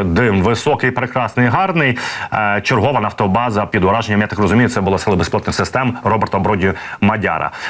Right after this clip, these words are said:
Поки там було вчора влучання, я вам нагадаю, сьогодні вже четвертий день, як палає нафтобаза Феодосії.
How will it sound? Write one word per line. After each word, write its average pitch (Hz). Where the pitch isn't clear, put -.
Поки 170
там 135
було 104
вчора 107
влучання, 139
я 139
вам 123
нагадаю, 117
сьогодні 117
вже 104
четвертий 117
день, 135
як 101
палає 120
нафтобаза 107
Феодосії. 101